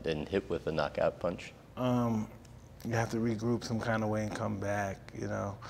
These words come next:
Speaker 2: Um, y-, the main objective is not to get discouraged over life.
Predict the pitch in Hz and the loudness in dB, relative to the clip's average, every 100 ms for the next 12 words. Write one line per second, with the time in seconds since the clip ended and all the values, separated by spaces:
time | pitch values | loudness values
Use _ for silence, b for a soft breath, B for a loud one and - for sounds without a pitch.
0 | B B B - 104 101 95 - - - | B B B -6 -2 -2 -2 -6 -6 -4
1 | 98 92 110 120 117 104 113 - 104 98 | -4 -2 2 4 4 6 4 4 0 0
2 | 101 98 107 101 98 - - 95 98 98 | 0 0 -2 -2 -2 -4 -2 0 0 0
3 | 92 98 98 92 90 92 - - | -2 -2 0 0 0 0 -4 -10